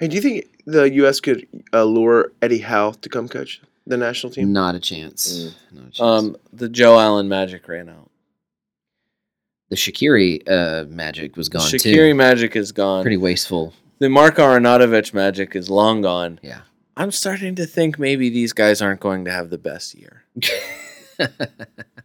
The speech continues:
Speaker 2: I think it's the Mark Hughes effect, if anything.
Speaker 3: Stoke gets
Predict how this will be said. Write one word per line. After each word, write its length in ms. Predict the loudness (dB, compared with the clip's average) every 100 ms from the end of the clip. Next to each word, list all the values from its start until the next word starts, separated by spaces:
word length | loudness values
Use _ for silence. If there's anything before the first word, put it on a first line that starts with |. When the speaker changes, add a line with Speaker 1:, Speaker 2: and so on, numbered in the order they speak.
| _ _ _ _ _ -20 -20 -20 -8
Speaker 2:
I 80 | -4
think 220 | -2 -2
it's 120 | -4
the 120 | -4 -2
Mark 240 | -2 -4
Hughes 320 | -2 -2 0
effect, 500 | -4 -8 -14 -16 -20 -14
if 180 | -12 -8
anything. 180 | -8
Speaker 3:
Stoke 360 | 4 8 8 6
gets 260 | 4 2